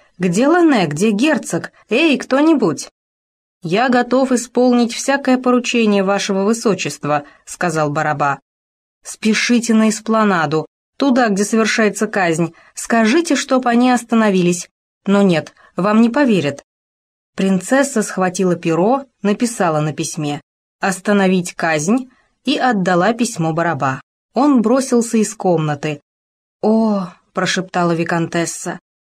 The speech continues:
"она любит его больше, чем я. О, я несчастная, ей будет он обязан жизнью". И эта мысль бросила её без чувств в кресло, её,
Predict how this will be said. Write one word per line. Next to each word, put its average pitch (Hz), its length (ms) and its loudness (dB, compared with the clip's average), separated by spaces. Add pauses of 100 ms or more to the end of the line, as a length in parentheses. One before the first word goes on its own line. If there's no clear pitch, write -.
(140)
"она 233 300 2
любит 240 380 2
его 226 240 2
больше, 190 400 0
чем 175 240 0
я. 170 300 -2 (500)
О, 240 160 2
я 226 220 2
несчастная, 185 1080 -2 (100)
ей 233 380 0
будет 202 500 0
он 202 220 2
обязан 185 520 0
жизнью". 151 720 -4 (640)
И 202 100 -2
эта 208 340 -2
мысль 214 500 0 (400)
бросила 254 480 0
её 233 180 2
без 196 180 0
чувств - 480 -4
в - 60 -18
кресло, 180 600 -2 (320)
её, 180 580 0